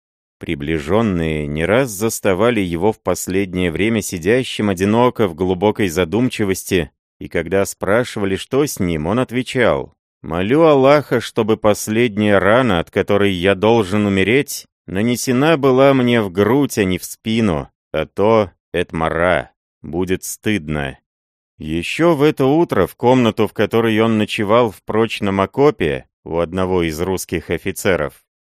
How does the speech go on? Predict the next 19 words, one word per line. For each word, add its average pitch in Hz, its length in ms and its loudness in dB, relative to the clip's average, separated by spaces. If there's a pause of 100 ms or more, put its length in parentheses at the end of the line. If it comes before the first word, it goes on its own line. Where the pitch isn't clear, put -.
(120)
влетел 104 560 -2
воробей 131 560 0
в - 80 -16
то 104 160 0
самое 101 460 0
время, 123 340 0
когда 104 400 2
Измаил 107 480 0
одевался, 110 640 0
чтобы 107 440 -2
идти 127 360 -6
к 117 40 -10
генералу. 101 840 0 (400)
"Это 104 260 0
нехорошая 117 840 0
примета", — 85 560 -2
сказал 82 460 -2
он 80 160 -2
задумчиво. 76 760 -4